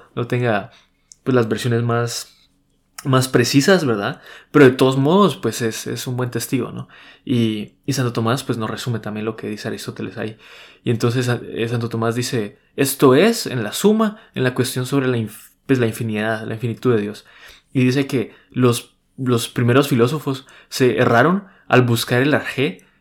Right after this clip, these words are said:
en, en la causa material. Porque ellos, y eso lo explica muy bien Norris Clark en su, en su libro de,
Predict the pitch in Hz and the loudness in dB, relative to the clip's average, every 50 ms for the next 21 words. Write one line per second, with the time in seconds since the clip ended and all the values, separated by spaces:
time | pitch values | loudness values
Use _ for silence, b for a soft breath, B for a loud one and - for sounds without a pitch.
0 | b - 113 120 120 113 110 110 104 - _ _ _ _ _ - 131 131 117 110 | b -6 -2 0 0 0 -2 -4 -8 -12 _ _ _ _ _ -4 -2 0 0 0
1 | - 135 135 131 147 135 131 - 117 110 107 104 95 - b b b b b - | 2 2 2 4 4 2 0 0 -2 -2 -4 -4 -6 -10 b b b b b 4
2 | 139 139 - 143 131 135 165 165 202 196 190 - - _ _ _ _ _ _ _ | 4 6 6 6 8 8 8 8 6 4 4 0 -12 _ _ _ _ _ _ _
3 | - 147 156 135 147 165 151 170 165 147 127 - - 143 139 139 139 139 139 135 | 2 2 4 6 4 4 4 4 2 2 2 2 0 -2 -2 0 0 2 2 2
4 | 135 135 131 135 135 131 127 - - - 131 123 - 127 113 - 117 107 101 110 | 2 0 2 4 4 4 4 2 0 -2 -2 -2 -2 -6 -10 -8 -8 -10 -12 -12
5 | 135 110 117 120 120 113 117 120 127 123 110 101 95 101 - | -12 -12 -10 -8 -6 -4 -2 -2 -2 -2 -2 -4 -6 -10 -16